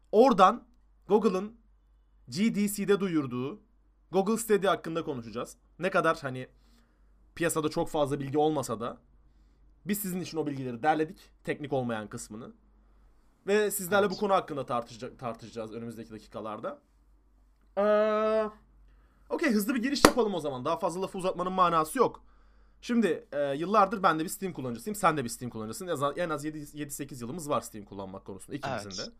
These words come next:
Speaker 2: evet.
Speaker 1: Çok basit bir soru soracağım. Tek cevap istiyorum. Aması maması yok. Sonra yorumunu alacağım zaten.
Speaker 2: Hı hı.
Speaker 1: Steam mi, Epic Games mi? Hangi taraftasın sen?
Speaker 2: Abi benim gönlümde her zaman Steam ya.
Speaker 1: Neden?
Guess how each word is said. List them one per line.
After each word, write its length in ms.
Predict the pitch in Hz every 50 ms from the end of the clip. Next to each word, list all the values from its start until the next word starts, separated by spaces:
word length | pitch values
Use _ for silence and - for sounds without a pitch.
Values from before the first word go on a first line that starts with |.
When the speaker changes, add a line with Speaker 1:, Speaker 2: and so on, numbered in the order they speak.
| - 113
Speaker 2:
evet. 280 | - - - - - _ _ _ _ _ - _ - - - _ _ _ _ _ _ _ _ _
Speaker 1:
Çok 240 | - 294 269 233
basit 200 | 254 254 254 247
bir 60 | 208 202
soru 220 | - 233 220 208
soracağım. 400 | - 214 185 165 156 185 202 - - - - - - _ _ _ _ _ _ _ _ _ _ _ _ _ _ _ _ _ - -
Tek 200 | 269 277 - -
cevap 280 | 208 190 175 165 -
istiyorum. 380 | - - - 156 156 170 208 202 -
Aması 320 | 208 202 190 185 - 180
maması 340 | 185 175 170 160 160 - 170
yok. 120 | 196 196
Sonra 220 | - 165 151 151 160
yorumunu 320 | 147 143 139 139 135 135
alacağım 340 | 127 117 113 107 110 104 110
zaten. 440 | 104 104 104 101 - 156 185 233 - - _ _ _ _ _ _ _ _ - _ _ _
Speaker 2:
Hı 60 | -
hı. 140 | 120 120 123
Speaker 1:
Steam 380 | 226 - 120 135 262 269 277 240
mi, 120 | 214 226
Epic 460 | 247 - 196 190 - - - - 170
Games 200 | 151 127 120 -
mi? 60 | 143 160
Hangi 240 | 214 220 208 170
taraftasın 440 | 135 139 120 104 95 - 95 - - 101
sen? 180 | - 113 110 - _ _ _ _ _ - - - _ _ _ _ _ _ - - _ _ _ _ _ - - - - - - - - - - - _ - - -
Speaker 2:
Abi 300 | - 214 185 127 117 117
benim 240 | 190 190 190 190
gönlümde 340 | 175 175 170 165 165 170 180
her 160 | 180 165 147
zaman 380 | 123 113 113 120 135 139 143 - - - -
Steam 460 | - - - - - - 127 113 101
ya. 200 | - 104 104 117 - - _ _ _ _ _
Speaker 1:
Neden? 340 | - 196 196 - 131 -